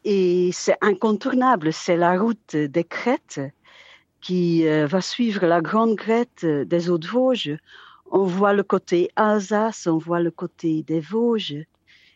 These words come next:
il y a des vues panoramiques à, à couper le souffle. C'est magnifique. Mais il y a un peu plus de monde là-haut. Donc,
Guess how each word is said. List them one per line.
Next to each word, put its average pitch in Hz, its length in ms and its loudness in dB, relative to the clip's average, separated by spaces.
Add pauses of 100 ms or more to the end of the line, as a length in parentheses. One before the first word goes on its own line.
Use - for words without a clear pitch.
(200)
il 165 40 2
y 170 60 2
a 175 80 0
des 170 200 0
vues 185 240 0
panoramiques 196 960 0
à, 143 200 -4 (200)
à 175 120 0
couper 180 360 -2
le 185 120 0
souffle. - 460 -8
C'est 151 240 -6
magnifique. 190 720 -2 (760)
Mais 254 200 2
il 311 40 2
y 294 60 4
a 277 40 4
un 277 40 2
peu 277 160 2
plus 294 240 0
de 262 80 2
monde 254 300 2
là-haut. 160 440 2 (640)
Donc, 214 280 2